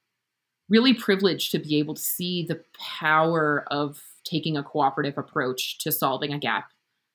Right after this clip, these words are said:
in the space. And in the last couple of years, we've run about fifteen different programs with over eighty different partners, uh, many of them state-based organizing groups, around other gaps that they have, other challenges they have. So we've run programs around influencer marketing and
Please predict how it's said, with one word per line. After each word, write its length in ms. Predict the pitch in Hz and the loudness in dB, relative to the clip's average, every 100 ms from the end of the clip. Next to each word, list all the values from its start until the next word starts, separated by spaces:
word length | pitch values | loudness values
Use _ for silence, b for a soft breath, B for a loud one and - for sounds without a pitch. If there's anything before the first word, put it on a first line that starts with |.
| - | -4
in 100 | 160 | 0
the 80 | 147 | 0
space. 500 | - - - - - _ | -2 -6 -8 -10 -16 _
And 200 | 208 196 | 2 2
in 120 | 185 196 | 4 4
the 40 | |
last 180 | 220 - | 4 4
couple 160 | 240 | 4
of 40 | 247 | 6
years, 180 | 208 196 | 6 4
we've 160 | 202 | 4
run 160 | 214 233 | 4 4
about 240 | 214 175 | 4 2
fifteen 360 | 262 254 277 247 | 0 -2 2 4
different 300 | 240 240 220 | 4 0 0
programs 720 | 226 214 214 208 202 196 190 | 2 2 4 4 4 2 0
with 400 | 175 165 165 - - | -2 -4 -4 -16 -8
over 240 | 185 185 - | -4 -2 -2
eighty 280 | 170 180 190 | -2 0 -2
different 520 | 180 170 190 175 170 _ _ _ _ | -2 -4 -4 -4 -6 _ _ _ _
partners, 580 | 160 - 214 262 302 - | -2 0 -2 -2 -4 -6
uh, 100 | 175 | -2
many 260 | 165 156 165 | -2 -2 -2
of 80 | 165 | -4
them 280 | 175 175 | -4 -6
state-based 460 | 180 170 - 170 170 | -4 -4 -4 -6 -4
organizing 440 | 165 170 175 196 | -4 -4 -2 0
groups, 420 | 196 214 233 - b b b b b _ 185 | 0 0 -2 -10 b b b b b _ 2
around 560 | 190 214 226 247 233 - | 4 6 6 8 6 6
other 440 | 190 247 262 254 _ _ | 6 6 6 2 _ _
gaps 280 | 202 294 - | 0 2 0
that 120 | 165 | 0
they 120 | 135 | 0
have, 220 | 147 131 - | -2 -4 0
other 220 | 165 190 | 2 2
challenges 540 | 196 165 143 143 - | 2 0 0 -2 -6
they 120 | - 143 | -6 -6
have. 280 | - - | -6 -8
So 160 | - 160 | -6 -4
we've 280 | 151 147 - | -2 -4 -4
run 200 | 147 147 | -4 -4
programs 480 | - 151 151 147 147 | -4 -2 -2 -4 -4
around 220 | 139 139 | -4 -2
influencer 520 | 202 208 180 - 156 | -2 -2 -4 -4 0
marketing 640 | 170 190 190 175 160 151 | 0 0 -2 -2 0 -2
and 220 | 131 139 | -2 -6